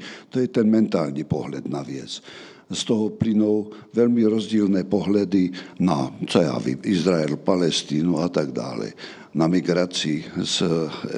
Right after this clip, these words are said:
Evropy, ta z Afriky a tak. Takže to je jedna věc.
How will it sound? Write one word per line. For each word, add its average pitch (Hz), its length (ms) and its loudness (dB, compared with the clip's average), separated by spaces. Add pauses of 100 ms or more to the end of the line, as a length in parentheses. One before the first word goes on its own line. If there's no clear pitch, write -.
(920)
Evropy, 85 560 -2 (200)
ta 78 200 0
z - 200 -6
Afriky 85 680 -2
a 64 100 -4
tak. - 360 -8 (520)
Takže 104 320 2
to 107 120 0
je 107 100 4
jedna 92 320 0
věc. 110 400 0